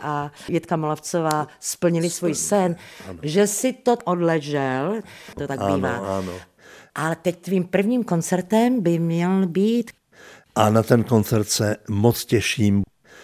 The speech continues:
Speaker 2: Bude to na zámečku v Ostravě Porubě jednadvacátého prosince od osmnácti hodin. A na co se těším obzvláště,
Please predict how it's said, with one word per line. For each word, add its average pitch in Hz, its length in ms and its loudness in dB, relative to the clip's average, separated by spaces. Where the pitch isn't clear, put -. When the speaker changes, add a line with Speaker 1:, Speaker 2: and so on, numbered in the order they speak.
Speaker 2:
Bude 123 300 2
to 117 440 2
na 110 360 0
zámečku 117 640 0
v - 180 -6
Ostravě 107 760 -2
Porubě 110 720 2
jednadvacátého 113 1080 0
prosince 110 880 -2
od - 540 -2
osmnácti 113 720 2
hodin. 107 640 0
A 117 200 4
na 120 180 4
co 151 180 0
se 143 300 4
těším 127 560 0
obzvláště, 123 1120 0